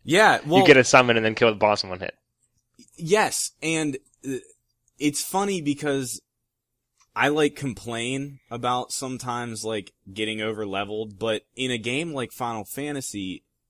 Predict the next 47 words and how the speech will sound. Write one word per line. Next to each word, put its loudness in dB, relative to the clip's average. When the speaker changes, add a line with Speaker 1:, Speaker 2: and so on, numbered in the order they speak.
Speaker 1:
that's -4
really -6
fun. -8
It's, -10
it's -8
really 4
Speaker 2:
I 8
Speaker 1:
fun -4
getting -4
super -6
Speaker 2:
Yep. 8
Speaker 1:
powerful -2
Speaker 2:
Yeah, 8
Speaker 1:
and 2
Speaker 2:
it 4
Speaker 1:
just 0
Speaker 2:
works 8
in 0
some 0
Speaker 1:
destroying 0
Speaker 2:
games, -4
you -4
know, 0
Speaker 1:
everything. -8
Speaker 2:
w-, -10
farming 2
in -6
Final 2
Fantasy -4
thirteen -4
and, -8
um, 2
Speaker 1:
Yeah. 2
Speaker 2:
any 0
hardcore 6
fans 0
will -6
know -2
exactly 0
what -6
I'm -8
talking -4
about. -4
In -14
Final -6
Fantasy -8
seven, 0